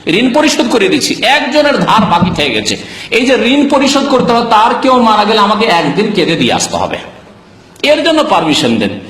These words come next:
নবী করিম সাল্লাল্লাহু আলাইহি ওয়াসাল্লাম বললেন যে গুনহার কাজে ওয়াদা পুরা করা চলবে না, জুলমের কাজে, সীমালঙ্ঘনের কাজে, হারাম কাজে ওয়াদা পুরা করা চলবে না।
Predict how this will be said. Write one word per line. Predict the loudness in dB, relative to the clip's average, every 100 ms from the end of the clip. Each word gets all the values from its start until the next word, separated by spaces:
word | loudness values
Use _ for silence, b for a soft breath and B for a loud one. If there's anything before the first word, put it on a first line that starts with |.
| B B -6
নবী | -2 0 0
করিম | -2 -2 -2
সাল্লাল্লাহু | -2 -2 0
আলাইহি | -2
ওয়াসাল্লাম | -2 -4 -2
বললেন | -2 -2 -2
যে | -4
গুনহার | 0 0 0 -2 -2 -2
কাজে | -2 0 0
ওয়াদা | 0 0 -2
পুরা | -2 -2 -2
করা | -4 -8
চলবে | -12 -12
না, | -14 -16 -20 -20 -20 -20 -20 -20 -20 -20 -20 -20 -20 -20 -20 -20 -20 -20 -20 -20 -20 -20 -12
জুলমের | -2 0 2 2 0 0
কাজে, | 0 2 0 2
সীমালঙ্ঘনের | 0 0 2 2 2 2 2
কাজে, | 0 0 0
হারাম | 0 0 2 0 2
কাজে | 0 2
ওয়াদা | 2 0
পুরা | 0 -2
করা | -2 -4
চলবে | -4 -6
না। | -8